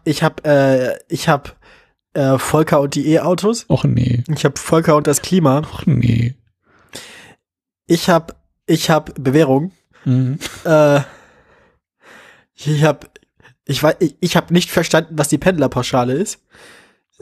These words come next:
Speaker 1: Dann hab ich hier einen Link, von dem ich vergessen hab, was dahinter ist, weil's nicht im Link steht. Ach nein, das sind die Waschanlagen. Das sind die Waschanlagen.
Speaker 2: <laughs>
Speaker 1: Das sind die Waschanlagen.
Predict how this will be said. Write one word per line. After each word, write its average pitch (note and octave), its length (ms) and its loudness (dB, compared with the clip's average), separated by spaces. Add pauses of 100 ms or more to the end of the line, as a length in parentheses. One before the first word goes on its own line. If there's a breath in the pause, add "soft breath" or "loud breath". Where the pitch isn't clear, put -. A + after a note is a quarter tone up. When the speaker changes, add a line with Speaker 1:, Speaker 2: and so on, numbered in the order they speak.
(420)
Speaker 1:
Dann E3 240 2
hab E3+ 80 2
ich F3 140 0
hier F#3 120 0
einen D#3 140 4
Link, D#3+ 260 4
von - 160 0
dem D#3 120 2
ich D#3 80 0
vergessen D#3 360 2
hab, D#3+ 140 0
was D#3+ 120 -2
dahinter D#3+ 340 2
ist, D#3+ 180 0
weil's D3 220 2
nicht D#3+ 100 -6
im D3 100 -2
Link E3+ 200 0
steht. C#3 320 -2 (2750 loud breath)
Ach E3 180 2
nein, F#3+ 240 4
das D3+ 140 2
sind E3+ 80 0
die E3 80 4
Waschanlagen. C3 560 0 (200 loud breath)
Das E3 160 2
sind E3+ 120 2
die B2+ 160 0
Waschanlagen. - 500 0
Speaker 2:
<laughs> - 60 -2 (460 loud breath)
Speaker 1:
Das D#3 120 2
sind E3 140 2
die D#3+ 80 0
Waschanlagen. C3 520 0